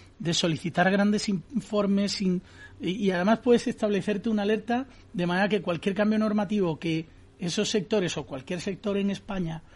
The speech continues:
pueda tener, eh, eh, eh, te lo damos, ¿no? Que es, que es, eh, un servicio que damos a diario y que nos cuesta, eh, simplemente dar de alta esa referencia catastral para que tú puedas estar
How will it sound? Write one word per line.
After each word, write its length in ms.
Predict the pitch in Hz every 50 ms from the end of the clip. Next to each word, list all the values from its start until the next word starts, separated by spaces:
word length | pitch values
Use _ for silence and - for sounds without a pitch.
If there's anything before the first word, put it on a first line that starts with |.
| - - - -
pueda 300 | - 185 185 190 202 -
tener, 360 | - 208 214 247 285 311 - - - - - - - - - - -
eh, 560 | 180 170 170 165 165 165 160 156 151 147 156 160 - - - - - - - -
eh, 280 | 202 180 175 170 156 156
eh, 240 | - 226 190 175 185 156
te 120 | - 180
lo 100 | 170 165
damos, 380 | 165 202 208 185 156 143 143 160
¿no? 180 | 208 294 311
Que 140 | 233 214 180
es, 160 | 151 - - -
que 240 | - - 165 165 180
es, 200 | 190 - - - - - - - - - - -
eh, 260 | 220 170 165 165 170 -
un 140 | - 175 196
servicio 560 | - - 208 214 226 - - 269 285 294 - - -
que 160 | - - 170 156
damos 340 | 165 196 220 240 226 -
a 60 | 202 180
diario 500 | 175 175 185 214 226 247 277 311 339 381
y 120 | 302 180
que 160 | 156 - 160 151
nos 180 | 147 147 -
cuesta, 480 | - - 190 185 - - 254 247 - - - - - - - - - -
eh, 100 | - 151
simplemente 520 | - - 160 160 202 202 220 196 254 220
dar 320 | 170 147 180 202 226 214 180
de 120 | 190 175
alta 440 | 175 180 170 143 - 170 160 156 - - - - - -
esa 240 | - 151 - 196 175
referencia 460 | 170 180 - 202 190 190 190 196 170
catastral 440 | 185 185 175 180 - - 247 269 -
para 180 | - 170 165 135
que 100 | 175 165
tú 240 | 131 - 208 214 -
puedas 380 | - 220 220 220 220 - -
estar 340 | 208 - - 220 220 226